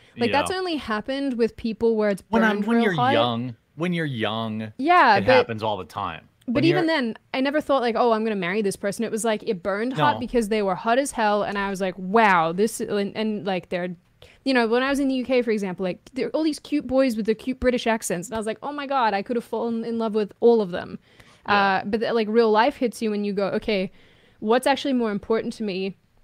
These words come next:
Speaker 1: in a, like, a long-term marriage and a relationship?" And I would say this about, you know, my boyfriend, where I look at him and I go, "This guy's gonna be a freaking bomb dad."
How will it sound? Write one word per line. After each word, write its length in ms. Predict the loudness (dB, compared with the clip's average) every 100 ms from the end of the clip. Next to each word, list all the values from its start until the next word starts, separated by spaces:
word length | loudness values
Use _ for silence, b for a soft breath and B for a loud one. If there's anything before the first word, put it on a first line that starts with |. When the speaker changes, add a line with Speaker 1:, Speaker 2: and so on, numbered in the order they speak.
| _ _ _ _ -4
Speaker 1:
in 120 | 0
a, 60 | 4
like, 160 | 4
a 60 | 4
long-term 580 | 4 2 0 0 0 0
marriage 400 | 0 0 0 0
and 100 | -2
a 80 | -2
relationship?" 640 | -2 -4 -4 -4 -2 -2
And 100 | -2
I 80 | -2
would 120 | -2
say 120 | -4
this 200 | -4 -2
about, 420 | -2 -2 -2 -6
you 80 | -6
know, 220 | -6 -8 -8
my 240 | 0 2
boyfriend, 420 | 2 0 -4 -6 -6
where 100 | -6
I 60 |
look 160 | -6 -6
at 80 | -6
him 80 |
and 80 | -6
I 60 | -6
go, 280 | -2 -2 -4 b b
"This 120 | -4
guy's 240 | 0 0 0
gonna 160 | -2
be 140 | 0 0
a 80 | -2
freaking 600 | -4 -4 -2 -2 -2 -2
bomb 360 | -4 -2 -6
dad." 440 | -6 -6 -8 -10